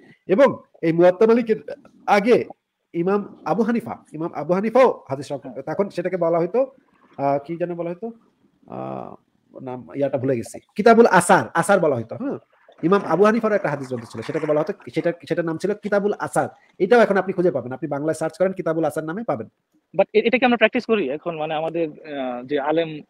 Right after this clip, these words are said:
Speaker 2: বা উলামা যারা আছে, এটা ও-, ওরা কি কিতাবুল আসার থেকে কোনো reference দেয়? যে ওয়াজ
Speaker 1: কিতাবুল,
Speaker 2: মাহফিলগুলো বা আপনার,
Speaker 1: কিতাবুল
Speaker 2: আহ,
Speaker 1: আসার
Speaker 2: জুম্মার
Speaker 1: এই
Speaker 2: নামাজে যেই,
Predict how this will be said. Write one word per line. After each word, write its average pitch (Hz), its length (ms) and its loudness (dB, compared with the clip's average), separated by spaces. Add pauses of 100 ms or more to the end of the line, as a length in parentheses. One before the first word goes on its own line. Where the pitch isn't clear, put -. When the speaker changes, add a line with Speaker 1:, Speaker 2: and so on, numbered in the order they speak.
(100)
Speaker 2:
বা 139 120 -8
উলামা 151 340 -6
যারা 143 160 -2
আছে, 147 160 -4
এটা 170 120 0
ও-, 156 280 -2
ওরা 175 160 2
কি 185 220 0
কিতাবুল 202 300 0
আসার 190 180 2
থেকে 180 180 -8
কোনো 175 160 -10
reference 175 360 -2
দেয়? 160 180 -2 (360)
যে 160 140 -2
ওয়াজ 170 200 2
Speaker 1:
কিতাবুল, 185 180 2
Speaker 2:
মাহফিলগুলো 196 300 4
বা 180 220 0 (260)
আপনার, 180 240 -2
Speaker 1:
কিতাবুল 190 180 4
Speaker 2:
আহ, 170 100 2
Speaker 1:
আসার 202 200 6
Speaker 2:
জুম্মার 185 220 4
Speaker 1:
এই 190 40 2
Speaker 2:
নামাজে 202 260 -2
যেই, 190 260 -4